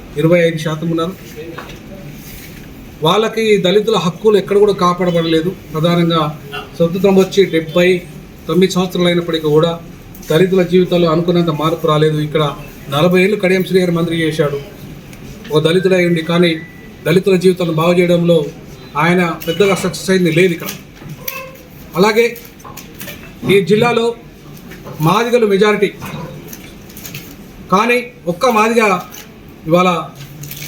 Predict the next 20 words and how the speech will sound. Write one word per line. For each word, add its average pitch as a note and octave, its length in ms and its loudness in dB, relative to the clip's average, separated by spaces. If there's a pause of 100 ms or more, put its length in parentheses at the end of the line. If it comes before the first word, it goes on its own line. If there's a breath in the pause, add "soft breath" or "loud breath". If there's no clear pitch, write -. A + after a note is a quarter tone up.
(280)
ఎంపీ F#3+ 240 4
కాలేకపోయాడు F3 480 2
ఇక్కడ. C#3 140 -10 (760)
ఇప్పుడు, E3 200 2 (120)
ఇప్పుడు E3+ 240 0
మొన్న F3 180 4 (140)
ఎన్నికల్లో G3 340 4 (360)
కాలేదు. G#3 320 4 (800)
అలాగే G#3 220 4
రెండు A3+ 220 4
రిజర్వేషన్లలో G#3 760 2
వర్ధనపేట F3+ 460 2 (100)
కానీ, G3 160 0 (840)
అలాగే G3 260 4 (320)
గణపూర్ F#3 400 4
కానీ, G#3 200 0 (1080)
ఆ F3+ 140 4
రెండు A3+ 200 4
నియోజకవర్గాలలో G#3+ 720 4
కూడా G#3+ 140 4